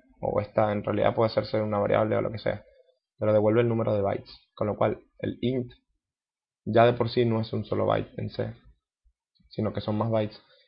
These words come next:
Entonces cada posición de estas vale más de un byte, por lo tanto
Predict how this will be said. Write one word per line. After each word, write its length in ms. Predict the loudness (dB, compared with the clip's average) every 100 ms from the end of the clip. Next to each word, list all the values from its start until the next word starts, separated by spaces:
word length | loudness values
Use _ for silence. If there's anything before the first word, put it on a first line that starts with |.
| -8
Entonces 280 | -4 -2 -2
cada 240 | -2 0
posición 540 | 0 -2 -2 0 0 2
de 80 |
estas 260 | 0 -2 -2
vale 220 | 0 2
más 160 | 0 -2
de 80 | -2
un 80 |
byte, 240 | -4 -4 -6
por 140 | -6
lo 80 | -4
tanto 440 | -2 -2 -4 -10